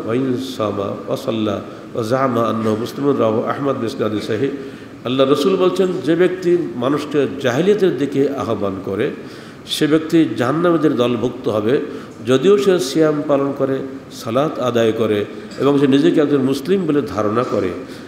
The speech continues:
এই হাদিসটা সবসময় মাথায় রাখবেন। এটা ভাববেন না আপনি সালাত আদায় করছেন বলে আপনি অবশ্যই জান্নাত পাবেন। জি না, আল্লাহ কারোর কাছে বাধ্য নন যদি শিরক করে, সব শেষ হয়ে যাবে।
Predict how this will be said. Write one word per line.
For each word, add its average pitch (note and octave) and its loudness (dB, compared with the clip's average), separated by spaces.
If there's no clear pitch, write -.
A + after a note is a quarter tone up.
এই B2+ -2
হাদিসটা C#3 0
সবসময় D#3 -2
মাথায় A#2+ 2
রাখবেন। G#2 0
এটা - -8
ভাববেন B2 0
না D#3 4
আপনি C#3 2
সালাত C#3 0
আদায় D3 4
করছেন D3 0
বলে D3+ 2
আপনি C#3 2
অবশ্যই A#2+ -2
জান্নাত G#2+ -2
পাবেন। F#2 -6
জি B2 -2
না, C3+ -2
আল্লাহ A#2+ 0
কারোর B2 2
কাছে B2+ -2
বাধ্য A2 -2
নন G#2+ 0
যদি A#2 -2
শিরক F3 0
করে, A#2+ 2
সব G3+ 2
শেষ C3 0
হয়ে G#2+ 2
যাবে। F#2+ -2